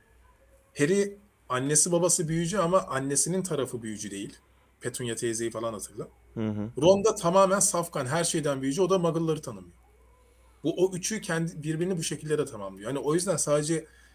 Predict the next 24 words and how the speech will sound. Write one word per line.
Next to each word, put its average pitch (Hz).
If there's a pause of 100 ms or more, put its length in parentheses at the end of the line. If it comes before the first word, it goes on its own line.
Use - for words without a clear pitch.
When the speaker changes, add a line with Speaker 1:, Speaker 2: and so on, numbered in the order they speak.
(160)
Speaker 1:
Harry 147
olarak 170
değil 196
de 143
o 143
üçlünün 165
gelişimi 110 (1400)
olarak 127
bakarsak, 175 (280)
e, 117 (680)
daha 147
tam 160
oturabilir. 123 (460)
Speaker 2:
Hı 113
hı. 107 (420)
Bu 135
işin 165 (260)
psikolojik 139
kısmı 180
mıydı 160
yoksa 180
felsefik 131
kısmı 107
mıydı? 98